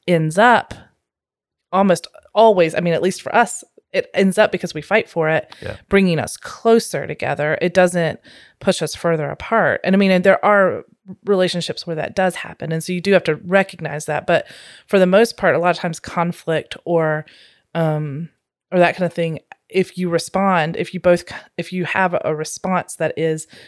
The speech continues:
Speaker 1: to go towards each other and not run away, then it actually makes that bond,
Speaker 2: Right.
Speaker 1: um, stronger. And, uh, I mean, you see in scripture, like, the,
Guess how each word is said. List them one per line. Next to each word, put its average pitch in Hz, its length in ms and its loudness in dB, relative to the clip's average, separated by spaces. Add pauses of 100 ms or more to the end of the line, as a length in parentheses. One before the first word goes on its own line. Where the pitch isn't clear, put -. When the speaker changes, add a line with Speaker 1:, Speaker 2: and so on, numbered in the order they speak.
(120)
Speaker 1:
to - 80 -14
go 156 140 0
towards 277 440 -2
each 165 220 -6
other 156 300 -2
and 165 240 -2
not 170 220 -2
run 156 160 -4
away, 160 520 -2 (320)
then 180 100 0
it 175 60 0
actually 170 560 -2
makes 170 380 -4
that - 180 -6
bond, 156 560 -8 (580)
Speaker 2:
Right. 170 140 -8 (100)
Speaker 1:
um, - 160 -10 (380)
stronger. 196 760 0 (520)
And, 160 220 0
uh, 151 240 -2 (140)
I - 40 -2
mean, 190 120 4
you 190 80 2
see 220 200 -2
in 190 80 2
scripture, 170 480 0
like, 156 260 -2
the, 156 260 0